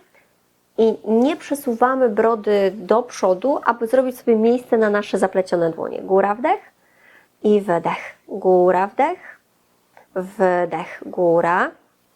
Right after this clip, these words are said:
Wydech, góra, wydech. Jeszcze dwa razy. Góra, wydech. I wydech. Super, ostatni raz. Ok,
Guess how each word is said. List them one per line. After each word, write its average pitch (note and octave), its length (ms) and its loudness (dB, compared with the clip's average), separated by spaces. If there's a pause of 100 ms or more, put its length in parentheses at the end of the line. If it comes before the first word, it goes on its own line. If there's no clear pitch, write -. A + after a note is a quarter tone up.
(600)
Wydech, F3+ 960 -2 (720)
góra, F3+ 600 2 (480)
wydech. G3 480 0
Jeszcze B3 240 2
dwa G3 200 -2
razy. G#3 320 -6
Góra, F3 720 0 (600)
wydech. F3 1040 -2 (1700)
I C4+ 180 4
wydech. F3+ 840 -4 (260)
Super, A3 540 0
ostatni G3 500 -2
raz. - 360 -6 (440)
Ok, F#3+ 260 -2